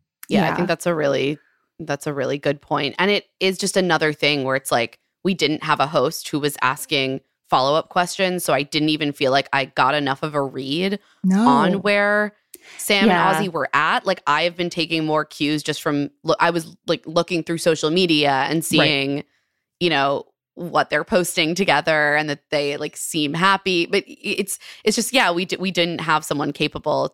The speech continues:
Speaker 1: to illuminate, to, like, give a, do a good interview with, with the two
Speaker 2: Yeah.
Speaker 1: of them.
Speaker 2: I think I've always been a little skeptical of their dynamic because Sam seems like such a doormat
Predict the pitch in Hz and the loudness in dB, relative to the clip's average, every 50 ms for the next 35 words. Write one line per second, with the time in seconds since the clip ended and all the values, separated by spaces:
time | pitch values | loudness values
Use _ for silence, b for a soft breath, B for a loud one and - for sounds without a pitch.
0 | - - - 160 143 139 117 135 147 139 143 151 156 147 147 151 143 143 - - | -8 -4 -2 0 0 2 0 0 2 2 2 2 2 0 -2 -2 -4 -4 -4 0
1 | - 185 190 185 185 - 190 196 196 190 _ - - 226 240 226 - 247 233 - | 0 0 0 2 2 2 2 2 0 -4 _ -4 0 0 0 4 2 2 2 2
2 | - 330 392 320 180 - - - - - - - - 120 160 147 151 - _ b | 2 2 2 2 2 -2 -4 -6 -4 -4 -6 -6 0 2 2 2 2 0 _ b
3 | b b b b b b - 180 - - 190 185 151 147 147 - - - - 123 | b b b b b b -4 -2 2 4 4 4 4 4 4 2 0 0 0 0
4 | 107 117 123 160 175 165 - 214 220 233 262 254 269 277 269 247 240 226 214 208 | 0 0 -2 -6 -8 -2 0 2 2 4 2 2 2 2 2 2 2 2 2 0
5 | 208 - 214 196 180 170 156 - - - - - _ _ _ _ - - - - | 0 0 2 2 2 4 2 0 0 -4 -16 -16 _ _ _ _ -14 -14 -12 -10
6 | - 110 247 - _ _ _ - - - - - 185 185 185 180 190 185 - - | -8 -8 -8 -10 _ _ _ -12 -10 -2 2 2 4 4 4 2 0 0 0 0
7 | 165 160 - - 180 175 175 165 160 165 170 175 151 147 147 151 156 - 185 180 | 0 0 0 -2 0 0 0 2 2 2 2 2 0 0 0 0 -2 -2 -2 -2
8 | 180 165 - - 165 143 143 147 - 175 160 147 - 156 147 - - - 151 139 | -2 -2 0 0 0 0 0 0 -2 -2 -4 -2 -2 -2 -4 -4 -2 0 0 0
9 | - - - 147 - - 131 120 143 156 170 185 208 220 233 240 247 - | 0 0 -4 -6 -4 -2 0 0 0 0 0 0 0 0 0 0 -2 -4